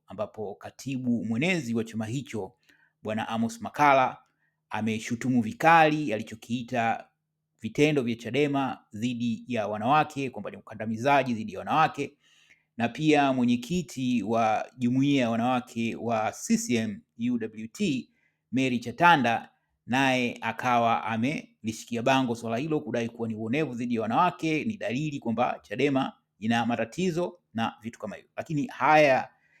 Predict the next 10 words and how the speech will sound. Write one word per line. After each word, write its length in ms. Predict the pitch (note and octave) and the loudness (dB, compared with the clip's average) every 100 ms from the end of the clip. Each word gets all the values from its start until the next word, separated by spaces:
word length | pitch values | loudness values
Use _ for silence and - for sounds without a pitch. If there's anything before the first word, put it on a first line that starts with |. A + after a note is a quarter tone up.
| _ | _
yanayosemwa 600 | A2 A2+ A#2 A2+ D#3+ D#3+ | 0 2 2 2 2 4
na 100 | B2 | 2
C 200 | A#2 G#3 | 2 -2
C 160 | G3+ A#2 | 0 -2
M 180 | G#2 A#2 _ _ _ | -2 -6 _ _ _
sio 220 | - - C3+ | -10 2 2
ya 100 | A2+ | 2
kushangaza, 720 | - A2 G2+ A2 F2+ F2+ - | -2 -8 -2 0 0 -6 -14
kwa 160 | - | -12
sababu 520 | - B2+ B2+ B2 B2+ | -4 2 4 4 0